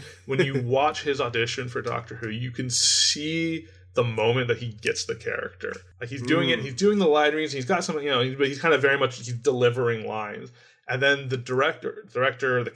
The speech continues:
Speaker 1: the casting director, whoever is behind, you know, behind the camera, gives him a, a note about, about his performance. And then all of a sudden, he is the Doctor. All of a sudden, his, the,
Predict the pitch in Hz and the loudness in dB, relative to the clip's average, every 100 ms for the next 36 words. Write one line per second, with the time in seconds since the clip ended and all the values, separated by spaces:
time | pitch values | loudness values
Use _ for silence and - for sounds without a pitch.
0 | 113 - 120 117 123 117 139 127 123 117 | -12 -6 -2 -2 -4 -2 -2 0 0 -2
1 | 110 110 113 104 113 110 107 113 107 120 | -4 -4 -6 -6 -8 -8 -4 -4 -2 2
2 | 131 131 127 113 113 - 117 113 107 101 | 2 2 -2 -4 -6 -8 -6 -4 -2 -2
3 | - - _ 120 117 107 120 113 107 113 | -4 -18 _ -4 -2 0 0 0 -2 -4
4 | - 110 - 110 104 113 - - - 127 | -8 -12 -8 -6 -6 -8 -12 -20 -6 0
5 | 123 120 117 - 139 143 139 135 131 123 | 2 0 -2 0 4 6 6 2 -2 -6
6 | - - - 127 123 120 123 117 120 117 | -8 -8 4 4 4 4 2 2 0 2
7 | 110 107 110 107 104 - - - - 123 | 2 0 -4 -4 -6 -8 -12 -12 -2 0
8 | 123 127 117 117 123 120 123 | 2 2 0 -2 -6 -4 -6